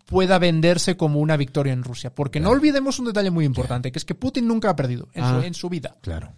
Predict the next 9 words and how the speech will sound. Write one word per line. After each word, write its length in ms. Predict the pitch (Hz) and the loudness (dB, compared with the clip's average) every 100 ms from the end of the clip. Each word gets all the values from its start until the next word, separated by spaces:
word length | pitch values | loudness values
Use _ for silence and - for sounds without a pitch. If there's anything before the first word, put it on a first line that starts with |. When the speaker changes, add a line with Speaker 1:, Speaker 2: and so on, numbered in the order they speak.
| _ _ _ - | _ _ _ 0
Speaker 1:
En 200 | 214 202 | 0 0
su 200 | - 220 | -4 -4
vida. 300 | 220 143 - | -4 -4 -8
Este 180 | 185 226 | -8 -4
señor 280 | 220 233 220 | 0 2 2
nunca 360 | 220 254 185 | 4 4 4
ha 60 | 135 | 2
perdido. 400 | 139 135 - - _ | 0 -12 -14 -14 _
Speaker 2:
Sí. 160 | - | -8